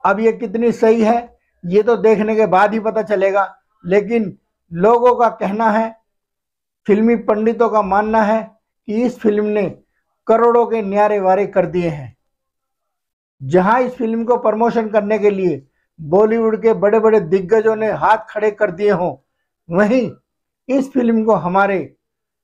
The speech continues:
भारत के पीएम श्री नरेंद्र दास मोदी जी ने इस फिल्म का प्रमोट करके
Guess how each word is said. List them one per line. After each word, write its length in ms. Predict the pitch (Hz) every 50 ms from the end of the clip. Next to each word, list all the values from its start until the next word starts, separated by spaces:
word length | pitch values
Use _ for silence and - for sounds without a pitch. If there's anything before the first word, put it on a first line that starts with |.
| _ _ _ _ _ _ -
भारत 420 | 139 143 151 185 208 226 214 - -
के 140 | 226 208 196
पीएम 360 | 196 - 196 196 202 196 190
श्री 300 | 190 - 202 180 202 196
नरेंद्र 500 | 175 165 170 180 196 196 185 190 196 185
दास 300 | 175 190 185 180 - 170
मोदी 340 | 170 175 190 190 175 190 180
जी 160 | 160 175 175
ने 220 | 170 165 139 127 - _ _ _ _ _ _ _ _ _ _ -
इस 240 | - 208 202 202 -
फिल्म 260 | - 175 180 180 170
का 140 | 165 175 160
प्रमोट 580 | 160 - 156 151 156 165 165 160 156 160 -
करके 500 | - 202 - - 180 185 175 143 - -